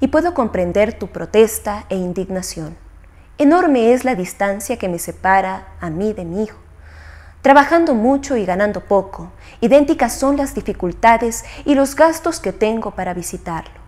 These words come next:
Con mucho sacrificio, solo puedo visitarlo los domingos,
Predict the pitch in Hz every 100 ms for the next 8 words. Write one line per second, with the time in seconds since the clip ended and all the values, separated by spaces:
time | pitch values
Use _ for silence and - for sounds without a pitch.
0 | - - - - - - 214 220 226 220
1 | 185 - 180 226 - 202 - - - -
2 | - 330 330 302 311 247 - - 214 208
3 | 196 180 175 185 202 226 214 170 -